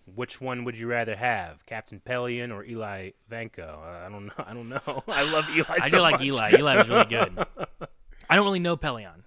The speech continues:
Speaker 2: Like, I
Speaker 1: Yeah.
Speaker 2: didn't read
Speaker 1: You don't
Speaker 2: the
Speaker 1: know
Speaker 2: old, I didn't
Speaker 1: Pellaeon,
Speaker 2: read the
Speaker 1: yeah.
Speaker 2: old books,
Speaker 1: Yeah.
Speaker 2: and all I know of him is him being like, "But we gotta prepare for this," you
Speaker 1: Yeah.
Speaker 2: know? And,
Speaker 1: But
Speaker 2: but,
Speaker 1: the, the cool
Speaker 2: but
Speaker 1: thing
Speaker 2: Eli
Speaker 1: about
Speaker 2: was
Speaker 1: the
Speaker 2: great.
Speaker 1: E U is that he is really the only true,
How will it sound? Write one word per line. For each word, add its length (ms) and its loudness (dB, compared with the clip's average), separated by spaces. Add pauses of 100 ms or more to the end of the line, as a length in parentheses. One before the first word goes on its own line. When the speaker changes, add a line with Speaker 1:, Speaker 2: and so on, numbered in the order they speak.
Speaker 2:
Like, 160 -6
I 40 6
Speaker 1:
Yeah. 60 6
Speaker 2:
didn't 120 2
read 60 0
Speaker 1:
You 60 2
don't 120 6
Speaker 2:
the 60 -
Speaker 1:
know 60 -
Speaker 2:
old, 80 -2
I 100 4
didn't 140 2
Speaker 1:
Pellaeon, 20 2
Speaker 2:
read 100 0
the 40 -4
Speaker 1:
yeah. 60 2
Speaker 2:
old 140 0
books, 300 -2
Speaker 1:
Yeah. 100 -6
Speaker 2:
and 100 -2
all 140 0
I 80 2
know 160 0
of 80 0
him 140 -6
is 80 -12
him 120 -6
being 160 -4
like, 280 -8
"But 80 -6
we 100 -8
gotta 220 -6
prepare 440 -2
for 120 -10
this," 260 -8
you 80 -8
Speaker 1:
Yeah. 140 -4
Speaker 2:
know? 160 -2
And, 120 -6
Speaker 1:
But 120 -8
Speaker 2:
but, 80 2
Speaker 1:
the, 60 2
the 100 0
cool 160 4
Speaker 2:
but 60 -4
Speaker 1:
thing 100 8
Speaker 2:
Eli 80 4
Speaker 1:
about 140 4
Speaker 2:
was 40 -10
Speaker 1:
the 80 -2
Speaker 2:
great. 160 4
Speaker 1:
E 40 0
U 200 0
is 140 -8
that 240 -2
he 260 -4
is 140 -6
really 560 -4
the 320 -12
only 880 -8 (320)
true, 600 -6